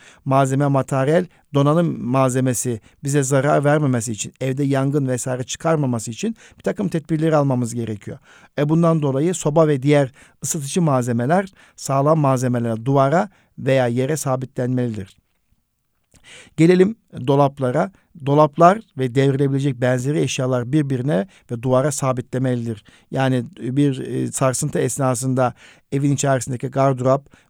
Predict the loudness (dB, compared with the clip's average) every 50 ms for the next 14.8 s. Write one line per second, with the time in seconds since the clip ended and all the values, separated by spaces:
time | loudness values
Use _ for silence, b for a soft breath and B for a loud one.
0 | -4 -2 0 0 0 0 -2 -4 -2 0 0 0 -2 -2 -2 -4 -4 -4 -4 -4
1 | -4 0 2 2 2 0 0 0 0 0 0 -2 b b b b b b _ -2
2 | 0 0 0 0 -2 -4 -4 -4 -4 -4 -4 -4 -4 -2 -2 -2 -2 -2 -4 -4
3 | -2 -2 -2 -2 -4 -6 -6 -6 -4 -4 -4 -4 -4 -6 -6 -8 -8 -6 -6 -6
4 | -6 -2 0 0 0 -2 B B B B B B -6 -4 -4 -4 -2 0 0 2
5 | 2 2 2 2 0 0 0 -2 -4 -6 -6 -6 -4 -2 0 0 0 -2 -2 -4
6 | -4 -4 -4 -6 -6 -6 -6 -6 -8 -8 -6 -6 -6 -6 -6 -6 -2 -2 0 -2
7 | -2 -4 -6 -6 -6 -6 -8 -8 -8 -10 -6 -4 -4 -4 -4 -6 b b b -16
8 | -10 -8 -8 -6 -8 -8 -8 -8 -8 -6 -6 -6 -6 -8 -12 -12 -10 -8 -8 -8
9 | -8 -8 -6 -6 -6 -8 -8 -8 -6 -4 -4 -2 -4 -4 -6 -8 -12 -16 _ -12
10 | -8 -6 -6 -6 -6 -6 -6 -6 -4 -4 -4 -4 -4 -4 -4 -6 -6 -6 -6 -6
11 | -8 -8 -10 -12 -12 -10 -8 -8 -8 -10 -10 -10 -10 -10 -10 -12 -14 -16 -16 -18
12 | _ b b b b b b b b b b b b b b 0 2 2 2 2
13 | -2 -6 -12 -6 -4 -2 0 0 0 -2 -2 0 4 6 8 8 8 6 4 2
14 | 2 4 4 4 4 4 4 2 2 0 2 4 4 4 4 2